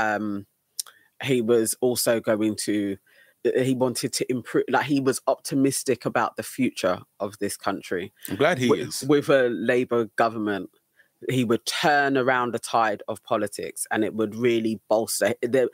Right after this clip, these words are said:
Speaker 1: there needed to be a new governance of the country, and he believes that Labour can do that. And there are really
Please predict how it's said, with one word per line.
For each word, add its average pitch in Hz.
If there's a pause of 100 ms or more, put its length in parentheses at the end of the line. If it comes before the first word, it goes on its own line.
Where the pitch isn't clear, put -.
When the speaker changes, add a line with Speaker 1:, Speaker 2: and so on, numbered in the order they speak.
(180)
Speaker 1:
there 123
needed 127
to -
be 123
a 117
new 123 (100)
governance 117 (680)
of 110
the 101
country, 101 (240)
and 110
he 113
believes 110
that -
Labour 98 (220)
can 113
do 104
that. 87 (500)
And 98
there 113
are 110
really 123